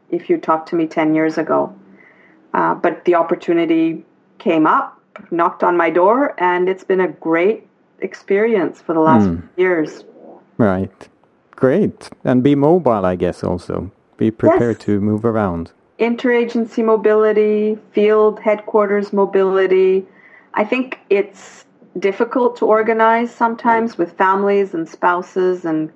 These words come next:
Speaker 1: dual careers. That's
Speaker 2: Hmm.
Speaker 1: a whole other topic I think that, uh, you should probably do a separate podcast on.
Speaker 2: Great idea.
Speaker 1: But, um, all of that is something that is manageable if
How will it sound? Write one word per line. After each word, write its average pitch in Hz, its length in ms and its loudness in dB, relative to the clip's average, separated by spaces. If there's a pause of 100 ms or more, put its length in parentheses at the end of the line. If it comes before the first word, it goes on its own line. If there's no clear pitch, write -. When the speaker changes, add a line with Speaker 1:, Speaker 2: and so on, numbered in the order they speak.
(180)
Speaker 1:
dual 185 280 2
careers. 180 840 0 (360)
That's 85 260 2
Speaker 2:
Hmm. 85 60 -10
Speaker 1:
a - 60 -14
whole 180 260 2
other 170 260 0
topic 160 460 -2
I 156 80 -2
think 160 300 -6
that, - 340 -4
uh, 160 260 -2 (680)
you 180 120 -2
should 165 200 -4
probably 165 360 0
do 160 140 0
a 156 80 0
separate 165 400 -4
podcast 160 640 -2
on. 175 420 2 (220)
Speaker 2:
Great 98 300 -2
idea. 90 380 -6 (140)
Speaker 1:
But, 180 560 0
um, 185 560 0 (520)
all 214 220 4
of 214 120 -4
that 180 420 2
is 180 160 -2
something 190 440 -2
that 165 200 0
is 160 320 -2
manageable 170 1040 0
if 170 220 0